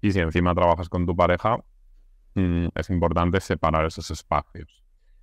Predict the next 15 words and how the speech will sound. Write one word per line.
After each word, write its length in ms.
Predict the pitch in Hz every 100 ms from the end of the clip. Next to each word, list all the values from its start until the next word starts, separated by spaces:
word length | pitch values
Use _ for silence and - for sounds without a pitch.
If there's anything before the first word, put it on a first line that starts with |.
| - -
Em, 760 | - 92 87 85 85 82 82 87 - _ _ -
también 380 | 92 90 95 101
porque, 460 | 107 95 90 82 - _ _ _ _ _
igual 380 | 90 87 92 95
que 100 | 104
decíamos 520 | 101 101 92 92 92
antes 340 | 98 87 80
que, 500 | - 80 78 76 78 82 - _ - -
digo, 260 | 85 92
que 100 | -
es 100 | 85
importante 440 | 95 92 87 92 90
desconectar 460 | 85 - 87 90
del 160 | 87 87
trabajo 540 | 87 85 87 - 104